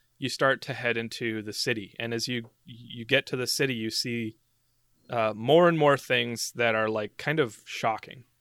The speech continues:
Like, um, like, one of the obstacles that you have to stay alive from is,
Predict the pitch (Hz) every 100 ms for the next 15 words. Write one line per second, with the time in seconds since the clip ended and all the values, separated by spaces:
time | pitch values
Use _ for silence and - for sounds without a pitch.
0 | _ 123 110 - - _ 120 110 104 104
1 | - _ _ _ _ - _ _ _ _
2 | _ _ - 135 127 127 135 127 120 120
3 | - - 123 113 120 - 120 117 - -
4 | 127 113 147 175 151 135 127 123 110 120
5 | 117 113 107 -